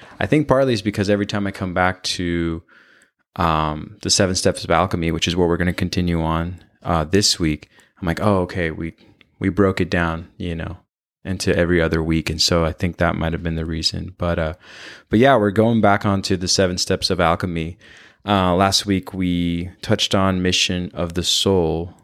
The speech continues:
uh, or actually, I didn't say we touched on, but we discussed what that meant and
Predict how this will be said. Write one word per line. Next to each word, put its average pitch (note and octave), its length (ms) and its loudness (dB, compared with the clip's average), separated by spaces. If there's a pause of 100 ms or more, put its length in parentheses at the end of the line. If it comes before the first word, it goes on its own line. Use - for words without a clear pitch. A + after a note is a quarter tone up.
(180)
uh, E2 380 -2
or F#2 80 4
actually, G2 280 2
I - 40 2
didn't F2+ 100 -4
say F2 120 -2
we E2 80 -2
touched - 360 -4
on, E2+ 140 -4
but D#2+ 120 -8
we E2 140 -4
discussed - 760 0 (360)
what F2+ 280 0
that E2 220 -2
meant E2+ 460 -2
and D#2+ 460 -6